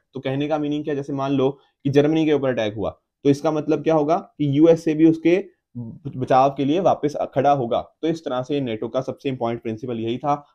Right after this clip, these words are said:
आर्टिकल फ़ाइव, जो कि इतना इंपॉर्टेंट बन जाता था, nato को इतना ज्यादा स्ट्रॉन्ग कर देता है। आई बात समझ में? I hope आप nato के बारे में अच्छे से समझ गए होंगे। अगले टॉपिक की तरफ बढ़ते हैं, that is वर्ल्ड एनर्जी ट्रांजिशन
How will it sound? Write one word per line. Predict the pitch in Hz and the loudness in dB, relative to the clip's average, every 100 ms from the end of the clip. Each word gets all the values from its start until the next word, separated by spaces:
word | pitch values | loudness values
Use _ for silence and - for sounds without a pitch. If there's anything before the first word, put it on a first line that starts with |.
| - | -4
आर्टिकल | 107 123 117 | -2 0 -2
फ़ाइव, | 117 120 147 | 0 0 -2
जो | 117 113 | -2 -4
कि | 110 | -4
इतना | 120 - | -8 -6
इंपॉर्टेंट | 113 113 107 120 156 - _ - | -8 -6 -6 -6 -8 -10 _ -8
बन | 110 135 | -2 0
जाता | 123 107 | 0 -2
था, | 147 151 | -2 -4
nato | 127 110 | -4 -4
को | 120 | -4
इतना | 117 110 | -4 -6
ज्यादा | 110 | -6
स्ट्रॉन्ग | 117 - 104 123 | -6 -8 -8 -6
कर | 190 _ - 139 | -6 _ -4 -2
देता | 120 90 - | -2 -4 -8
है। | 92 87 _ - | -16 -20 _ -2
आई | 147 | 0
बात | 160 170 | 0 -2
समझ | 160 | -4
में? | 151 151 - _ - | -4 -6 -10 _ -6
I | 123 | 0
hope | 143 151 - - | 2 2 -4 -4
आप | 117 120 | -2 -2
nato | 131 113 123 | -2 -4 -4
के | 123 | -6
बारे | 113 117 | -6 -6
में | 107 | -8
अच्छे | - | -8
से | 104 156 - _ _ - | -4 -6 -6 _ _ -6
समझ | 143 117 | -4 -4
गए | 92 | -8
होंगे। | 92 80 - _ _ _ - | -10 -12 -14 _ _ _ -6
अगले | 139 170 | -2 2
टॉपिक | 185 156 160 | 2 2 2
की | 151 | 0
तरफ | 151 | 0
बढ़ते | 139 120 147 | 0 -2 0
हैं, | 143 | 0
that | 131 | 2
is | 165 - _ _ - | 0 0 _ _ -12
वर्ल्ड | 117 123 143 170 | -2 2 6 4
एनर्जी | 170 139 123 113 123 156 | 2 0 0 0 0 0
ट्रांजिशन | 147 117 113 113 113 143 | 0 -4 -2 -4 -4 -6